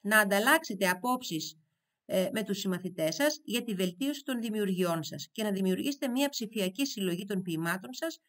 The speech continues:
που θα αναρτηθεί στην ιστοσελίδα του σχολείου με τίτλο «Ο Ελίτης μας εμπνέει». Ακολουθεί η βιβλιογραφία και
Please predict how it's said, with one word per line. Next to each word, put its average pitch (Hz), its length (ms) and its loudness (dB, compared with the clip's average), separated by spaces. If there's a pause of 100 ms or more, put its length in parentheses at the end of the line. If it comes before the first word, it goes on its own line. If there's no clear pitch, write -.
(140)
που 277 120 -2
θα 277 80 4
αναρτηθεί 220 520 2
στην 247 160 -8
ιστοσελίδα 196 480 -6
του 247 100 -8
σχολείου 190 400 0
με 220 120 -4
τίτλο 233 580 -6
«Ο - 100 -2
Ελίτης 196 680 0
μας 202 200 -2
εμπνέει». 170 500 0 (1900)
Ακολουθεί 208 500 0
η 262 300 -2
βιβλιογραφία 180 960 0 (4000)
και 294 120 2